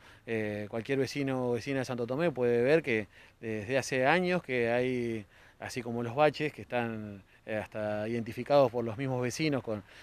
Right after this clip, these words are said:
con alguna inscripción o algún banderín o algún, o algún palo que se le pone, eh, para que no haya ningún accidente. Bueno, las alcantarillas y las rejillas de la boca de tormenta pasaba lo mismo. Eh, bueno, y ahora hicimos un pedido de informe porque,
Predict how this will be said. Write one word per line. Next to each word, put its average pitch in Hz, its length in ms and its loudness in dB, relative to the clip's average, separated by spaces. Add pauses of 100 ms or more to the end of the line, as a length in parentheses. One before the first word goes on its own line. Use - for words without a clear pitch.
con 123 180 -6
alguna 117 920 -4 (180)
inscripción 170 840 12
o 135 60 4
algún 127 200 0
banderín 151 680 6
o 131 60 2
algún, 127 380 0 (400)
o 120 80 0
algún 135 240 2
palo 165 280 12
que 123 80 0
se 131 100 -4
le 120 100 2
pone, 156 400 6 (440)
eh, 127 240 4
para 113 220 2
que 113 100 -2
no 127 100 2
haya 131 160 2
ningún 135 200 4
accidente. 165 540 8
Bueno, 127 340 8
las 123 120 2
alcantarillas 156 640 4
y 139 100 4
las 123 120 0
rejillas 135 440 0
de 131 100 2
la 123 80 2
boca 143 240 4
de 143 80 6
tormenta 160 460 2
pasaba 135 320 6
lo 127 100 4
mismo. 107 300 -4 (720)
Eh, 120 880 2 (160)
bueno, 139 200 2
y 127 80 4
ahora 156 260 10
hicimos 156 320 2
un 151 80 0
pedido 160 220 6
de 170 60 8
informe 175 380 4
porque, 117 460 0